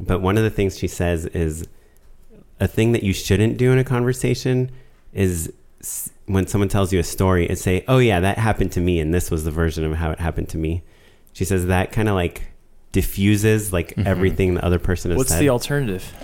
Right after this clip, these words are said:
Speaker 1: To listen.
Speaker 3: And
Speaker 1: Uh,
Speaker 3: just
Speaker 1: <laughs> and, and one of her things is she said, she said, "While you're listening, you'll have thoughts about what the person is
Speaker 3: Oh, I
Speaker 1: saying,
Speaker 3: see.
Speaker 1: and you'll be so worried that you're not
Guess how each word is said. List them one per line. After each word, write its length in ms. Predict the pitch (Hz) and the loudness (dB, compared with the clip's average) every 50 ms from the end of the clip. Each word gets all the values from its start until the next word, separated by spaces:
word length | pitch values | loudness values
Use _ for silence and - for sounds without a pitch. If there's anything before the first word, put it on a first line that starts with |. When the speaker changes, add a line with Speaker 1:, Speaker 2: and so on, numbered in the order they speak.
| - - - - - - - - | -20 -20 -20 -20 -20 -20 -16 -4
Speaker 1:
To 100 | - - | 0 2
listen. 460 | 101 87 87 95 - - - - - - - - - _ _ _ - - _ - | 2 4 2 2 2 0 -2 -6 -6 -12 -16 -20 -20 _ _ _ -20 -20 _ -6
Speaker 3:
And 100 | 139 - | 0 4
Speaker 1:
Uh, 60 | 220 - | 4 4
Speaker 3:
just 260 | - 147 190 - - | 4 2 2 0 0
Speaker 1:
<laughs> 720 | - - 185 - 175 - - - - - - - 143 - - | -2 -2 -2 -2 -2 -2 -2 -2 0 0 -4 -4 -4 -2 0
and, 180 | 117 113 - - | 2 2 2 0
and 300 | - 120 110 110 107 - | 0 2 2 2 2 0
one 200 | - 104 107 113 | 2 2 4 4
of 80 | 120 113 | 4 4
her 120 | 123 120 | 4 2
things 280 | - - 110 110 113 107 | 2 2 2 2 2 2
is 120 | 117 98 | 0 2
she 100 | - - | 4 4
said, 320 | - - - 110 - 165 - - - 151 - - - - | 4 6 4 2 2 0 -2 0 -4 -2 -2 -2 -4 0
she 100 | - 135 | 0 2
said, 280 | 110 139 131 120 110 101 | 2 4 2 2 2 2
"While 220 | 110 101 101 113 | 2 4 4 4
you're 180 | 123 120 120 113 | 4 2 2 2
listening, 460 | 95 95 95 85 - 120 117 117 117 | 2 0 0 0 0 0 0 2 2
you'll 140 | 104 92 90 | 2 2 2
have 220 | 90 92 92 90 | 2 2 0 0
thoughts 460 | 87 - - 90 85 90 107 - - - | -2 -2 -2 0 2 2 0 0 -2 -2
about 220 | 92 87 85 85 | -2 0 0 0
what 140 | 87 90 - | 0 -2 -2
the 60 | - | -2
person 320 | - - 90 87 - 90 | -2 -2 -2 0 0 0
is 60 | 107 139 | 2 2
Speaker 3:
Oh, 140 | 139 135 127 | 4 4 4
I 140 | 123 120 120 | 4 4 4
Speaker 1:
saying, 240 | 101 117 117 110 107 | 2 2 0 -2 -6
Speaker 3:
see. 60 | - - - - - - - - | -8 -14 -20 -20 -20 -20 -10 -2
Speaker 1:
and 220 | - 101 95 95 95 | 0 2 4 4 4
you'll 120 | 92 90 | 4 4
be 160 | 87 82 98 95 | 4 2 0 0
so 400 | - - - - - 107 101 101 | 0 -2 -2 2 4 6 6 6
worried 440 | 98 90 92 92 85 90 95 101 | 6 6 6 6 6 4 4 2
that 160 | 92 95 87 101 | 2 0 0 2
you're 140 | 92 90 | 2 2
not 400 | 82 85 85 87 85 82 87 - | 4 4 4 4 4 2 0 -2